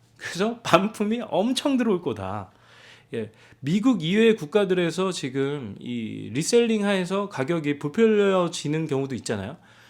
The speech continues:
근데 이거는 안 풀렸기 때문에 <laughs> 가격이 부풀려진 거지, 이 제품이 정말 소비자한테 너무나 매력이 있는 제품이어서 그 이제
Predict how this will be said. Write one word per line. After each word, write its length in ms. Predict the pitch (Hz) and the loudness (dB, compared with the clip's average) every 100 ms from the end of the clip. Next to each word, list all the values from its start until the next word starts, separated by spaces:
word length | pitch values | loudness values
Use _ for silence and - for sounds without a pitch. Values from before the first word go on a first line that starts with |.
| - _ _ - | -20 _ _ -4
근데 180 | 185 202 | 0 2
이거는 260 | 160 208 185 | 2 2 2
안 280 | - 147 | 4 2
풀렸기 480 | 208 294 294 294 226 | 6 8 8 4 0
때문에 500 | - 190 175 165 156 143 - - | 2 4 4 2 2 2 0 -10
<laughs> 240 | - - | -20 -16
가격이 440 | - - 156 175 151 | -4 2 2 2 -2
부풀려진 560 | - 180 247 233 175 | -6 -4 2 2 2
거지, 500 | 131 113 170 160 104 104 - - - - _ - | -4 -4 -4 -4 -6 -12 -20 -20 -20 -20 _ -2
이 140 | 214 | 0
제품이 920 | 214 165 175 262 254 240 233 180 123 - | 4 4 4 2 4 4 2 0 -4 -10
정말 520 | - 151 165 170 185 | -4 -2 0 0 -2
소비자한테 1200 | 185 269 262 247 233 208 185 180 170 151 151 151 107 | -4 -4 0 2 4 4 2 -2 -4 -4 -4 -4 -4
너무나 380 | 170 220 208 | -2 2 2
매력이 460 | 170 117 147 190 180 | 2 2 2 0 -2
있는 320 | 170 160 165 | -4 -2 -4
제품이어서 1160 | - 110 - 196 185 180 165 156 147 196 220 226 - - - - _ _ | -4 -8 -4 -2 0 0 0 0 0 0 0 -2 -12 -20 -20 -20 _ _
그 680 | - 156 147 135 123 113 135 - | -4 0 2 2 0 -4 -8 -6
이제 580 | 135 135 127 143 156 | -2 0 0 -2 -8